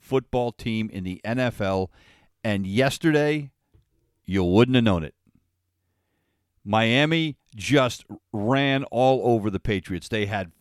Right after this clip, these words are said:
two hundred and fifty yards on the ground on forty-two carries, an average of six yards per carry. They scored three rushing touchdowns, and the Patriots,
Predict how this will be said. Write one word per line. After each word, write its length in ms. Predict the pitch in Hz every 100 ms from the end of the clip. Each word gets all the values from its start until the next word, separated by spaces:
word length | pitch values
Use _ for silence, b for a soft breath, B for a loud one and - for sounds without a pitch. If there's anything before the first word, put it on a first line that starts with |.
| _
two 400 | - 180 208 208
hundred 600 | - - 165 156 156 160
and 220 | 110 107 -
fifty 480 | _ 170 - -
yards 640 | 170 135 127 120 117 113 -
on 240 | 110 113
the 80 | 117
ground 400 | 95 101 95 98
on 140 | 90
forty-two 500 | - - 110 113 -
carries, 460 | 101 107 87 87 - b b
an 200 | 113 131 -
average 540 | 127 151 151 180 160 -
of 220 | 120 95
six 640 | - - - 196 - - - _ -
yards 720 | 123 143 139 135 135 117 - -
per 160 | 120
carry. 580 | - - 170 170 175 160 b b
They 160 | - 123
scored 400 | - 123 107 95 -
three 320 | 117 139 202
rushing 460 | 175 170 - 170 147
touchdowns, 840 | 143 123 - 104 101 95 - - _ _ _ _ _ _ _ _ _ _ _ _ _ _ -
and 140 | 107
the 120 | 135
Patriots, 800 | - 147 143 - 131 123 123 -